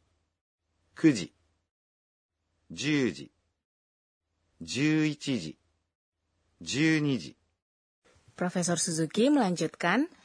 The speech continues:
Speaker 1: "Koko ni hachi ji han ni atsumatte kudasai."
Speaker 2: Mohon berkumpul di tempat ini jam delapan tiga puluh.
Speaker 1: Koko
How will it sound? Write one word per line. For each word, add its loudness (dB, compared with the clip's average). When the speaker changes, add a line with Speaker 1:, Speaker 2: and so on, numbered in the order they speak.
Speaker 1:
"Koko 2
ni 0
hachi 0
ji 0
han 0
ni 2
atsumatte 0
kudasai." -2
Speaker 2:
Mohon 2
berkumpul 2
di 0
tempat 2
ini 2
jam 0
delapan 0
tiga -2
puluh. 0
Speaker 1:
Koko 2